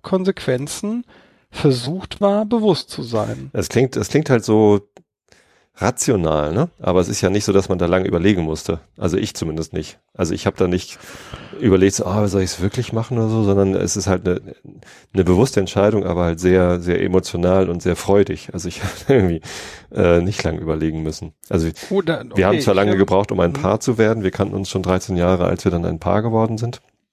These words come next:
Speaker 2: Das lag aber, glaub ich, an, an anderen Sachen. Also als wir uns kennengelernt haben, war ich dreizehn, äh, sie fünfzehn und dann, ähm, als,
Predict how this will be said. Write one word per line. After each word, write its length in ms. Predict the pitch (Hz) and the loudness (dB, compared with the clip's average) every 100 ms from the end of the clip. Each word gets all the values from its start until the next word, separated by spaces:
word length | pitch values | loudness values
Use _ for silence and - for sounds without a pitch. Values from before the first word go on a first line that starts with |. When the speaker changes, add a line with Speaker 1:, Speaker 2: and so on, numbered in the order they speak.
| _ _ _ _ _ _ - | _ _ _ _ _ _ -6
Speaker 2:
Das 200 | 82 - | -6 0
lag 220 | 82 - | -2 -2
aber, 260 | 82 80 80 | -2 0 0
glaub 240 | 82 80 | 0 -2
ich, 120 | 80 | -2
an, 260 | - 76 76 _ - - - - | -6 -6 -10 _ -20 -20 -20 -4
an 120 | 90 | -2
anderen 280 | 82 85 80 | 0 0 0
Sachen. 300 | 85 80 76 - _ _ - | -2 -6 -10 -12 _ _ -6
Also 200 | 82 82 | -2 0
als 200 | 82 - | -2 0
wir 80 | 82 | 0
uns 120 | 78 | 0
kennengelernt 500 | 85 82 80 78 82 | -2 0 2 2 2
haben, 280 | 85 80 78 | 0 0 0
war 160 | 82 82 | -2 -2
ich 140 | - | -4
dreizehn, 600 | 78 76 - - 82 85 - - - - _ | -2 -2 -2 0 0 -2 -10 -20 -20 -20 _
äh, 340 | - 82 80 87 90 _ _ | 0 2 4 2 -4 _ _
sie 200 | - 90 | -6 -2
fünfzehn 720 | - 92 - - 80 85 82 | 0 -2 -2 0 0 0 -4
und 240 | 92 82 | -4 0
dann, 260 | 85 82 82 - _ _ _ _ | 0 0 -4 -14 _ _ _ _
ähm, 500 | - 82 80 80 80 - _ _ _ _ _ - | -2 2 4 2 -4 -8 _ _ _ _ _ -2
als, 500 | 82 80 - - | -2 0 -6 -10